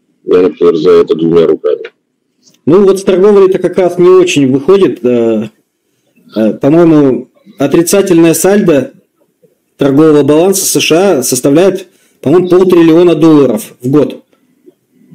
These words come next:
Speaker 1: Ну, еще у нас вот внешний долг, по-моему, тридцать три триллиона, и что, меня не давит.
Speaker 2: Ну, это, как сказать, ну, вы считаете, до бесконечности можно его наращивать?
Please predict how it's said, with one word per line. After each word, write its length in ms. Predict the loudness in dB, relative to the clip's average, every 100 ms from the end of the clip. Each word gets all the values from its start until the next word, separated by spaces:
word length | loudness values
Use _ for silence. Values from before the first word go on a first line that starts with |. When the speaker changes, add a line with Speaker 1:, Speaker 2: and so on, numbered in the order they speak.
| _ -4
Speaker 1:
Ну, 180 | -2
еще 240 | 0 0 0
у 40 |
нас 180 | 2 0
вот 120 | 0
внешний 480 | 0 0 2 0 -2
долг, 240 | 0 0 0
по-моему, 240 | 0 0 0
тридцать 300 | -2 -4 -4
три 140 | -4
триллиона, 520 | 0 0 2 0 0
и 60 | -2
что, 220 | -2 -2
меня 220 | 0 0 -2
не 140 | -2
давит. 280 | -4 -4 -6 -16 _ _ -20 _
Speaker 2:
Ну, 300 | -2 0 2
это, 380 | 0 -2 -6 -4
как 160 | -4
сказать, 240 | -2 -2 0
ну, 400 | 2 2 2 2
вы 120 | 0
считаете, 320 | 0 -2 -2 0
до 80 | -2
бесконечности 600 | 0 2 2 0 -4 -2
можно 260 | -2 0
его 140 | 0 0
наращивать? 600 | 0 0 -2 -4 -6